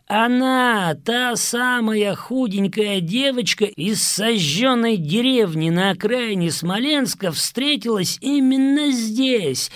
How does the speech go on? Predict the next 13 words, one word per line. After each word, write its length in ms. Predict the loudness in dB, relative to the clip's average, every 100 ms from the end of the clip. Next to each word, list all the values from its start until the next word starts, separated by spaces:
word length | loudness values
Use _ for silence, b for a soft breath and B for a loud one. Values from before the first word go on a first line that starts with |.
| B
именно 720 | 2 4 6 6 4 4 2 0
со 320 | 0 2 4
мной. 840 | 4 4 4 4 4 2 -2 -8 _ b b b b b
После 340 | -4 -4 -2 -2
всего 360 | -2 0 0
пережитого, 920 | 0 -2 0 0 0 0 0 -2 -8
после 380 | -4 -4 -2 0
наполненных 800 | 2 0 0 -2 2 2 2 0
кровью, 720 | -2 0 4 4 2 0 -2
грязью 840 | 0 0 0 0 0 0 -2 -2
и 220 | -2 0 2
мерзостью 880 | 4 2 0 0 0 -2 -2 0 2
лет, 440 | 2 2 0 -2